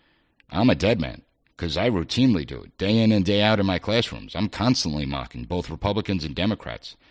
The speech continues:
It's actually my job to criticize Congress. It's my civic duty to question members of Congress.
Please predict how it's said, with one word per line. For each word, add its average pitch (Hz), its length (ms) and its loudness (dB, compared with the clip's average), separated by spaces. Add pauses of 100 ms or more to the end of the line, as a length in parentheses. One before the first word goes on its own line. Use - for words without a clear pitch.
It's 98 200 -2
actually 120 340 2
my 95 200 2
job 101 400 -2
to - 60 -12
criticize 67 560 -8
Congress. 62 480 -10
It's 65 140 -10
my 87 120 0
civic 101 420 0
duty 104 300 0
to 67 100 -8
question 82 420 -4
members 76 320 -6
of 71 80 -12
Congress. 65 460 -10